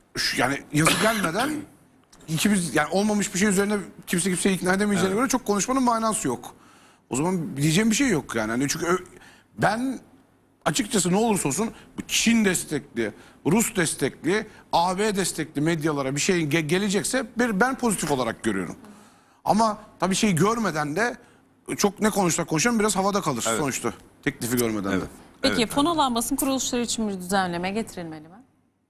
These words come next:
Speaker 1: Hangi? Yani bu demin bahsettiklerim için mi?
Speaker 3: Yani fon alan
Speaker 1: Tabii ki
Speaker 3: basın
Speaker 1: muhakkak.
Speaker 3: kuruluşları
Speaker 1: Yani bu,
Speaker 3: için
Speaker 1: buna
Speaker 3: bir düzenleme
Speaker 1: tabii ki
Speaker 3: getirilmeli mi?
Speaker 1: getirmesi lazım.
Speaker 3: Düzenleme
Speaker 1: Çünkü
Speaker 3: nasıl
Speaker 1: bakın
Speaker 3: olmalı?
Speaker 1: en önemli problem şu.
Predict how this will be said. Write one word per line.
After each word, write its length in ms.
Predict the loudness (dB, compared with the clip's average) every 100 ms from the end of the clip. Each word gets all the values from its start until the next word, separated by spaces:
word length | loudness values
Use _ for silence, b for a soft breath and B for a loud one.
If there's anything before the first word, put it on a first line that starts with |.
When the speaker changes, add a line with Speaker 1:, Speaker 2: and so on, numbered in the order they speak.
| _ _ _
Speaker 1:
Hangi? 340 | 0 2 2 -2 -6 -20 -4
Yani 200 | 0 2
bu 300 | 4 2 2
demin 200 | 2 2
bahsettiklerim 580 | 0 -2 -6 -4 -2 -2
için 180 | -2 -2
mi? 180 | 0 0
Speaker 3:
Yani 200 | -2 -2
fon 120 | 0 2
alan 420 | 2 0 -2 -4 0
Speaker 1:
Tabii 220 | 2 2
ki 60 | 2
Speaker 3:
basın 100 | 0
Speaker 1:
muhakkak. 220 | 2 -2
Speaker 3:
kuruluşları 340 | -2 -6 -2 -2
Speaker 1:
Yani 60 |
bu, 40 | 0
Speaker 3:
için 180 | 0 2
Speaker 1:
buna 100 | 0
Speaker 3:
bir 60 |
düzenleme 540 | 0 -2 -2 -4 -4 0
Speaker 1:
tabii 240 | 2 2
ki 60 | 2
Speaker 3:
getirilmeli 40 |
mi? 40 |
Speaker 1:
getirmesi 360 | 0 0 0 0
lazım. 180 | 0 0
Speaker 3:
Düzenleme 220 | 0 0
Speaker 1:
Çünkü 120 | 0
Speaker 3:
nasıl 80 | 0
Speaker 1:
bakın 140 | 0 0
Speaker 3:
olmalı? 300 | -2 -2 0
Speaker 1:
en 120 | 2
önemli 280 | 2 2 0
problem 420 | 0 0 0 0
şu. 200 | -2 -4